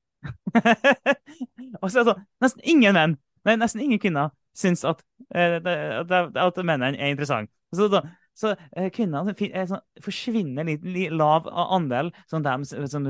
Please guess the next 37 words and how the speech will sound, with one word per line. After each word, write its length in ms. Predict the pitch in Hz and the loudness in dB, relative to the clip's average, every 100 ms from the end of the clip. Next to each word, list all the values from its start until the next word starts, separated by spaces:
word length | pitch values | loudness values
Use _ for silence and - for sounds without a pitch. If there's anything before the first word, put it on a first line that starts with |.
| 135 | -4
sveiper 360 | - 156 139 139 | -2 -2 0 -2
hø-, 240 | 139 135 | 0 0
høyre 240 | 143 135 120 | 0 -2 -2
på, 80 | 135 | -2
eller 160 | 131 | -2
hva 100 | 135 127 | -2 0
det 100 | 127 | -2
er, 100 | - - | -6 -8
men 100 | 143 | -2
de 80 | 139 139 | -2 -2
liksom, 220 | 139 135 | -4 -6
eh, 460 | 117 127 139 135 127 | -6 -6 -6 -8 -4
tar 160 | 147 | -4
tommel 280 | 160 143 123 | -2 -2 -4
opp 140 | 135 - - _ | -4 -10 -14 _
på 140 | 143 | 0
en 100 | 135 | 2
mann, 220 | 139 214 226 _ _ | 2 2 0 _ _
for 100 | 151 | -6
det, 140 | 175 156 | -4 -4
det 80 | 160 | -8
er 40 | |
så 220 | - 160 | -2 -2
få 160 | - 147 139 | 0 -2 -2
menn 180 | 127 | -2
de 120 | 131 131 131 | -2 -4 -4
liksom 240 | 131 135 | -4 -4
blir 140 | 135 135 | -4 -4
tiltrukket 420 | 160 123 123 127 123 | -4 -4 -6 -4 0
av, 160 | 156 208 _ - | 0 0 _ -8
mens 140 | 139 | -6
menn 220 | 123 180 | -2 0
blir 100 | 226 170 | 0 -2
tiltrukket 360 | 120 120 127 | -4 -6 -4
av 60 | 135 | -6
nesten 320 | 110 - 127 - _ - | -6 -10 -14 -18 _ -4
alle. 360 | 135 110 95 | -4 -4 -10